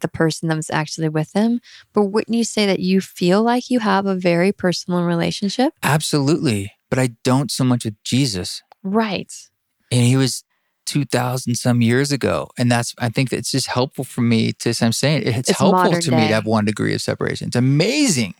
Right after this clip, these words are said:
Speaker 1: And
Speaker 2: Can you
Speaker 1: you
Speaker 2: imagine if your best
Speaker 1: <laughs>
Speaker 2: friend knew Jesus Christ?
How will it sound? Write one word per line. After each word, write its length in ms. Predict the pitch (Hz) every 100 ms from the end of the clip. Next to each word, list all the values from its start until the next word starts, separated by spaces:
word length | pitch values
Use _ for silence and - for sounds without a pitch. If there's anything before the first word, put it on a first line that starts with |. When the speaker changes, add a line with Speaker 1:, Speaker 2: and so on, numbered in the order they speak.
| -
Speaker 1:
And 300 | 214 233 226
Speaker 2:
Can 120 | -
you 40 |
Speaker 1:
you 60 | 196
Speaker 2:
imagine 260 | 320 302 302
if 140 | 233 254
your 240 | 262 226
best 240 | 202 240 208
Speaker 1:
<laughs> 40 |
Speaker 2:
friend 240 | 220 233 214
knew 140 | 214
Jesus 500 | 156 135 165 226 226
Christ? 640 | - - 175 185 - 190